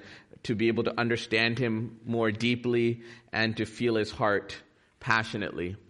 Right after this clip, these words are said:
Uh, today, this last encounter that we're gonna study. Now, there's so many others that we could study as well. There are many others, other times that Jesus,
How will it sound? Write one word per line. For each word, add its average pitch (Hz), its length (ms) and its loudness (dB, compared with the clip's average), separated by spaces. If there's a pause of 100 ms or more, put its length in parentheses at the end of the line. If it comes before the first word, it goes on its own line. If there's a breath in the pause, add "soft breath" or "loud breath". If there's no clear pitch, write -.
(460 loud breath)
Uh, 104 140 4
today, 135 440 2
this 117 180 0
last 127 280 2
encounter 120 380 2
that 117 140 2
we're 113 80 2
gonna 110 180 0
study. 123 160 2
Now, 143 120 2
there's 147 180 2
so 175 180 4
many 165 180 4
others 160 320 2
that 139 140 2
we 139 100 0
could 147 200 2
study 143 360 2
as 131 120 2
well. 135 300 4
There 127 160 4
are 117 40 2
many 131 400 2
others, 131 420 2 (240 loud breath)
other 120 200 4
times 131 340 2
that 123 100 2
Jesus, 120 600 0